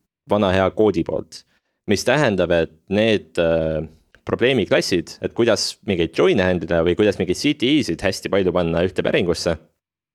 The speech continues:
ähm, see keelemudel ei pea nende pärast üldse muretsema. Ehk see keelemudel justkui võtab sinu,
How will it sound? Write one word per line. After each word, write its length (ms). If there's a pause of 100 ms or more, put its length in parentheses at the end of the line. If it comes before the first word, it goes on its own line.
(320)
ähm, 380 (340)
see 160
keelemudel 480
ei 80
pea 160
nende 160
pärast 240
üldse 240
muretsema. 400 (400)
Ehk 160
see 160
keelemudel 480
justkui 320
võtab 240
sinu, 480